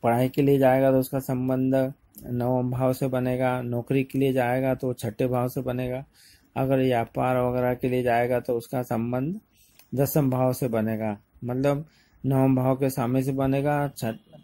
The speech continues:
पाँच-, पाँचवें भाव के स्वामी से बनेगा और दसम भाव के स्वामी बनेगा और सूर्य का संबंध बनेगा, तो जातक जापान उस उद्देश्य के लिए जाएगा।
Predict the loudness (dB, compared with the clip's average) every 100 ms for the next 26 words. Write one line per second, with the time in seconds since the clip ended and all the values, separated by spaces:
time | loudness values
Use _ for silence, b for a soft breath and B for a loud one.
0 | -4 -4 -4 -8 -14 -4 -2 0 0 2
1 | 0 -2 -2 -2 -2 -2 -4 -4 -6 -8
2 | -10 -6 -4 -2 -2 -2 -2 0 -2 -2
3 | -6 -4 -6 -8 -6 -4 -6 -8 _ b
4 | b b b _ _ _ _ _ _ -4
5 | -2 2 4 4 2 2 0 0 -2 -2
6 | -2 -2 -2 -2 -4 -4 0 -2 -2 -8
7 | -4 -4 -2 -2 -2 -4 -10 _ _ -10
8 | -8 -4 -4 0 -2 -2 -4 -2 0 0
9 | 0 -2 -6